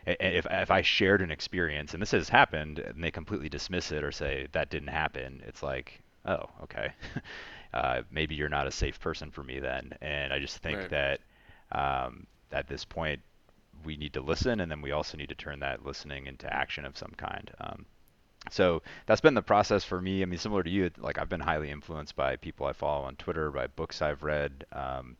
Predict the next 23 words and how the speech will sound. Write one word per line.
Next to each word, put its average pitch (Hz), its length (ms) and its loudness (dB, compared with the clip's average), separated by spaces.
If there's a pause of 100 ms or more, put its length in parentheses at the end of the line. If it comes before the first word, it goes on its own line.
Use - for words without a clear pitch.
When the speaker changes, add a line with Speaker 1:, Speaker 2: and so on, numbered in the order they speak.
(520)
Speaker 1:
you 71 80 -10
know, 69 240 -2 (100)
a 73 80 -2
book 80 260 0
I'm 76 140 2
reading 78 260 -2
right 71 200 0
now 78 300 4
that 71 180 4
is 69 440 -4
just - 260 -8
helpful 73 540 -4
of 69 100 -4
understanding 71 640 -4
an 67 80 -8
individual's 73 800 -4
experience 82 580 -2
as 80 120 -2
a 80 60 -2
black 78 300 2
person 80 440 -4
in 73 200 -6
primarily 71 720 -4